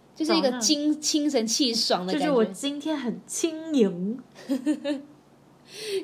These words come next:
Speaker 1: 更重要的是，欧美国家人非常在意体味。哦，
Speaker 2: 对。
Speaker 1: 他们的汗腺跟亚洲人不一样，所以他们晚上之后呢，会有一股体味。
Speaker 2: 这个我比较难，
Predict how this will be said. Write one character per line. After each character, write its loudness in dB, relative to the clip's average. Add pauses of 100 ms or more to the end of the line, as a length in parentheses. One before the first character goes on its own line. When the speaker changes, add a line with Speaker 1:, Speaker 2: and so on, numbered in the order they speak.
Speaker 1:
更 0
重 0
要 4
的 6
是， -2
欧 4
美 -2
国 0
家 0
人 -2
非 0
常 -4
在 -4
意 -2
体 -8
味。 -4
哦， -8
Speaker 2:
对。 0 (560)
Speaker 1:
他 -2
们 0
的 0
汗 0
腺 -2
跟 -8
亚 -2
洲 -4
人 -2
不 -6
一 -4
样， -2
所 -6
以 -6
他 -10
们 -4
晚 0
上 -4
之 -6
后 -2
呢， -4 (300)
会 -8
有 2
一 -2
股 -4
体 -6
味。 -2
Speaker 2:
这 -2
个 2
我 2
比 -10
较 -2
难， -8